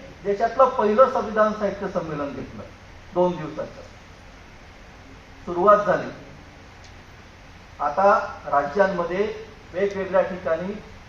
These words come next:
संविधान साहित्य संमेलन, संविधान सन्मान संमेलन, संविधान संमेलन,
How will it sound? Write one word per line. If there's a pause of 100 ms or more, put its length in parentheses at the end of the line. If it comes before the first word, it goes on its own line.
(160)
संविधान
साहित्य
संमेलन, (340)
संविधान
सन्मान
संमेलन, (320)
संविधान
संमेलन,